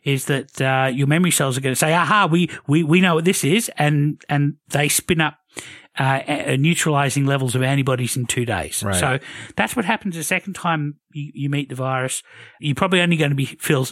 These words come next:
Speaker 1: have symptoms for two days and, uh, and the thing's done. Okay.
Speaker 2: And those are called B cells and T cells, right? That have those
Speaker 1: So the
Speaker 2: memories?
Speaker 1: T cells are the ones that take out the cell that's replicating.
Speaker 2: Okay.
Speaker 1: They have a different way of memorizing what the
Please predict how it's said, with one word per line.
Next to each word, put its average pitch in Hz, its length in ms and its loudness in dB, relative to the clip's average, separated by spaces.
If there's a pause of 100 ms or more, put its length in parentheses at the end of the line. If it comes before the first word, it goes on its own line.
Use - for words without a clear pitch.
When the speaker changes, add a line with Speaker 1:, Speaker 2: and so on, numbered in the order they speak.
Speaker 1:
have 139 300 -2
symptoms 135 420 -2
for - 120 -8
two 143 200 0
days 123 420 0 (380)
and, 113 400 -2 (220)
uh, 113 240 0 (100)
and 123 160 -2
the 110 60 -6
thing's 110 320 -4
done. - 240 -4 (120)
Okay. - 300 -6
Speaker 2:
And 131 100 4
those 143 160 4
are 156 60 2
called 139 380 2
B 127 160 4
cells 143 340 4
and 113 160 2
T 135 160 2
cells, 85 380 -2
right? 92 260 2 (200)
That 98 160 0
have 98 180 0
those 98 180 2
Speaker 1:
So 107 80 -2
the 95 80 0
Speaker 2:
memories? 180 260 4
Speaker 1:
T 262 200 4
cells 214 400 2
are 180 40 2
the 180 60 4
ones 175 280 2
that - 120 -4
take 165 300 0
out 156 200 -2
the 160 60 -12
cell 139 300 -4
that's 123 140 -8
replicating. 151 640 2
Speaker 2:
Okay. 80 220 -2 (180)
Speaker 1:
They 147 180 2
have 156 180 0
a 131 40 -4
different 160 600 -2
way 139 400 0
of 131 340 -2 (140)
memorizing 131 680 2
what 131 220 -4
the 120 200 -2